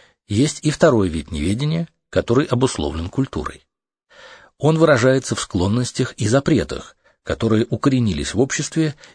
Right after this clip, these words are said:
и вошли в систему ценностей. Например, в Индии индуисты убеждены, что говядину есть нельзя, а свинину можно. Мусульмане убеждены, что допустимо есть говядину, а свинина для них запрещена.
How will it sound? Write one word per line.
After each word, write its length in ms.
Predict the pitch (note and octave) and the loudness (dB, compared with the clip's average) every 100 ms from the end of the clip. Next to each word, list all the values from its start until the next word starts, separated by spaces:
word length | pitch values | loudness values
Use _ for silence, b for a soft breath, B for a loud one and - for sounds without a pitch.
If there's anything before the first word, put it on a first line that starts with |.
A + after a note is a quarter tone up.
| - | -6
и 80 | D3+ | 0
вошли 340 | D3+ - G#2 | 0 0 -2
в 60 | - | -2
систему 420 | C3+ - E2 D2+ | -4 -4 -6 -6
ценностей. 760 | - B2 D2+ C#2 - - - _ _ _ _ _ - | -6 -6 -6 -10 -14 -18 -20 _ _ _ _ _ -10
Например, 520 | E2+ F2 E2 D#2+ G2 | -6 -4 -4 -6 -2
в 120 | G#2+ | -2
Индии 400 | C3+ F#2+ C#2 - B B B | 0 -2 -6 -8 B B B
индуисты 560 | A2+ A2 A2+ E3+ - F3 | -6 0 2 2 0 0
убеждены, 560 | C#3 A#2 E2+ F#2+ C3+ | 2 0 0 -2 -2
что 320 | C3+ A2+ G2+ E2 | -2 0 0 2
говядину 460 | G2 F2+ D2 D#2 | 0 2 -2 -6
есть 280 | D2 C2+ - | -6 -6 -8
нельзя, 500 | D#2 C2+ C#2 D#2 B2+ _ - | -10 -10 -8 -8 -8 _ -10
а 120 | A2 | -8
свинину 400 | - D#2 D2+ G#2+ | -6 -6 -6 -6
можно. 340 | F#2 - - _ _ _ _ _ B B B - | -8 -14 -20 _ _ _ _ _ B B B -4
Мусульмане 600 | C3 D3 B2 F2 D#2+ G2 | 0 2 2 2 0 -2
убеждены, 500 | A#2 B2 C3+ C#3+ D3 | -2 -2 -2 -4 -4
что 300 | - A#2+ G#2 | -2 0 0
допустимо 560 | A#2+ A#2+ A#2+ A2 E2+ | 0 0 -2 -4 -4
есть 360 | D#2+ C#2+ - - | -4 -6 -8 -8
говядину, 640 | F2 D2 C#2+ E2 B2 D3 b b _ | -6 -4 -4 -4 -4 -6 b b _
а 180 | - D#2+ | -6 -6
свинина 460 | - F2+ G#2 D3+ | -4 -4 -2 -2
для 200 | C#3+ C3 | 0 -2
них 240 | E2 E2 - | -2 -6 -8
запрещена. 760 | A2 G2+ A2 - A2+ D2 - | -8 -6 -6 -4 -4 -8 -12